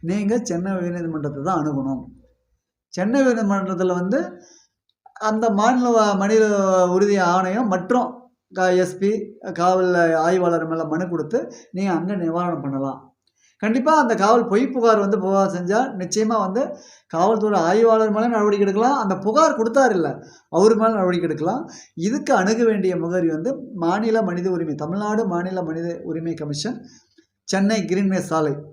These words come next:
அது மட்டும் இல்ல, விமன், சில்ட்ரன் மட்டும், அஹ், மகளிர் மற்றும் குழந்தைகள்லாம் நீங்க தமிழ்நாடு மகளிர் ஆணையம் இருக்கு,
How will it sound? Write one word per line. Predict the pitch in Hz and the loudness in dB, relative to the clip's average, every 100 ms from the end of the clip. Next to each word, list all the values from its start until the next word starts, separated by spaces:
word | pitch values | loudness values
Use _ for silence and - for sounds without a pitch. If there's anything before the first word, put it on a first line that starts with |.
| - _ _ 190 | -20 _ _ 2
அது | 240 | 4
மட்டும் | 330 285 254 | 4 4 4
இல்ல, | 254 269 302 196 | 6 4 4 0
விமன், | 190 240 269 - - - 240 | 0 2 2 0 -10 -6 0
சில்ட்ரன் | 269 302 294 | 2 2 0
மட்டும், | 240 208 220 175 - | 0 0 0 -2 -6
அஹ், | - 180 | -6 -2
மகளிர் | 170 180 247 247 208 | 0 2 2 2 0
மற்றும் | 202 170 | -2 -2
குழந்தைகள்லாம் | 180 190 190 175 214 330 | -2 -2 -2 -2 -2 -2
நீங்க | 254 196 247 359 - - _ _ _ _ | -2 -4 -4 -6 -10 -20 _ _ _ _
தமிழ்நாடு | 190 196 294 285 269 285 262 | -4 0 2 4 4 2 2
மகளிர் | 185 202 320 330 311 - - - | 2 4 4 4 2 -8 -16 -2
ஆணையம் | 185 190 185 | 0 2 0
இருக்கு, | 151 147 | -4 -8